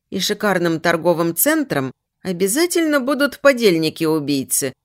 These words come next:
ведь кто-то же обесточил здание. Плюс эти типы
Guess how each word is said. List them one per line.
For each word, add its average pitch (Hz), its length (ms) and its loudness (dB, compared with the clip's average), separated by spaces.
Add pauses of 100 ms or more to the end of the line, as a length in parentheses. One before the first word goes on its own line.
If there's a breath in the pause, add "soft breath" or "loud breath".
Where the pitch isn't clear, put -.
(160)
ведь 226 300 -4
кто-то 185 400 2
же 139 200 -2 (180 soft breath)
обесточил 220 720 0
здание. 131 640 -4 (560)
Плюс 294 300 0
эти 214 220 -2
типы 339 420 -2